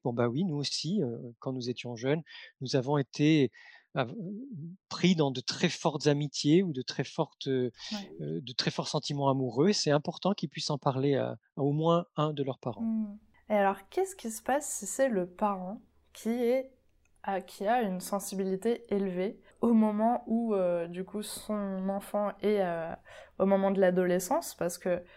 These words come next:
Speaker 2: euh, déjà, l'adolescence, donc effectivement, ça peut être assez dur pour les parents parce que ça va être dur au niveau émotionnel, il va se passer beaucoup de choses, euh,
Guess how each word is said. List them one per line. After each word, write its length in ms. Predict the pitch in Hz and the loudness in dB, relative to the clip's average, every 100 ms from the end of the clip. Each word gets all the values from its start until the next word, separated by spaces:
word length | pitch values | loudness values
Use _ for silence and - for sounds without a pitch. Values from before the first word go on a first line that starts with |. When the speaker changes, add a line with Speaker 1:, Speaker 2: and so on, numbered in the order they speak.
| - - _ - | -20 -20 _ -6
Speaker 2:
euh, 200 | 175 170 | -4 -2
déjà, 280 | 175 185 196 | 0 4 6
l'adolescence, 520 | 175 175 175 196 190 | 6 2 0 -2 -4
donc 160 | 180 175 | -2 -4
effectivement, 400 | 175 180 196 214 | -4 -4 -4 -6
ça 100 | 190 | -6
peut 120 | 156 | -6
être 220 | 156 - - | -10 -16 -2
assez 360 | 208 214 208 | -2 0 -4
dur 220 | 196 208 | -2 -4
pour 200 | - 190 | -4 0
les 120 | 185 180 | 2 2
parents 320 | 180 190 208 | 2 2 2
parce 220 | 170 175 | 0 -6
que 180 | - 190 | -4 -4
ça 220 | 190 165 | -4 -8
va 400 | 165 165 160 165 - - | -6 -6 -6 -10 -18 -2
être 160 | 190 180 | 0 0
dur 220 | 185 214 | 2 4
au 80 | 208 | 4
niveau 260 | 196 175 170 | 4 0 0
émotionnel, 640 | 190 190 190 202 196 220 220 | 2 2 2 0 2 2 2
il 40 | |
va 120 | 175 | -2
se 80 | - | -4
passer 220 | 175 180 | -6 -6
beaucoup 280 | 175 190 202 | -4 -4 -4
de 60 | 190 | -6
choses, 480 | 220 220 226 214 | -2 0 0 0
euh, 240 | 190 170 | 2 2